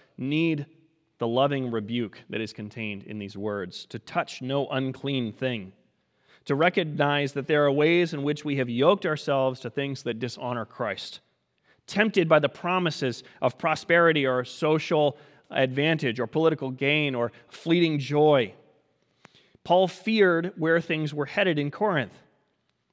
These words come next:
And as history would prove, within just forty years, his fears were ultimately justified. The pressure on the Corinthian Christians to cede just a little ground here and a little ground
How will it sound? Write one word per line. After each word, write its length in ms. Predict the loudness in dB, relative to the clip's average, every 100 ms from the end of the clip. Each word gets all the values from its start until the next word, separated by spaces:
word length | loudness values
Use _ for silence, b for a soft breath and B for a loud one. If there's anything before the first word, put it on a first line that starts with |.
| _ _ _ -10
And 140 | -4 -2
as 140 | 0
history 340 | 0 2 2
would 220 | 4 0 0
prove, 360 | 6 6 6
within 240 | 2 0 -2
just 220 | -4 -2
forty 260 | 2 4
years, 420 | 2 2 2 0 -4
his 180 | -12
fears 500 | -8 -4 0 0 -2
were 140 | -4 -4
ultimately 400 | -4 -4 -8 -6
justified. 680 | -6 -6 -10 -10 -10 -10 _ _ _ _ _ _ _ _ _ _ -10
The 80 |
pressure 340 | 0 0 2 0
on 80 | 0
the 60 |
Corinthian 440 | -2 0 0 -2 -2
Christians 460 | -2 -2 -6 -8
to 100 | -10
cede 300 | -8 -6 -4
just 200 | -6 -6
a 40 | -2
little 200 | -2 -2
ground 420 | 0 0 0 -4
here 320 | -4 0 0
and 80 | 0
a 40 |
little 220 | 0 0
ground 380 | 0 -2 -2 -2